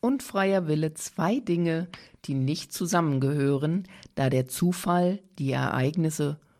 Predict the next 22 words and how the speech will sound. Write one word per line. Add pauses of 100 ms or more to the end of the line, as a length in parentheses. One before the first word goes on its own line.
(200)
ohne
jede
Logik (180)
und (380)
unvorhersehbar
vollziehen
lässt. (760)
Sie
erscheinen
grundlos (160)
und
verschwinden
ebenso
wieder. (960)
Sie
vollziehen
sich
nicht
unbedingt
auf
gleiche
Weise